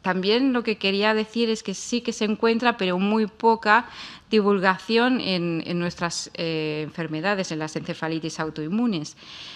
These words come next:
Eh, recomendaría un libro, Brain on Fire, eh, Cerebro en llamas, mi, mi mes de locura.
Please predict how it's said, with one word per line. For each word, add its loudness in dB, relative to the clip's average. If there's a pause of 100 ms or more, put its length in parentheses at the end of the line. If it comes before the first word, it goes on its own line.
(240)
Eh, 0
recomendaría 2
un 4
libro, 4
Brain 2
on 2
Fire, 2
eh, 0
Cerebro 2
en 0
llamas, 2
mi, -2
mi 0
mes 0
de 0
locura. -2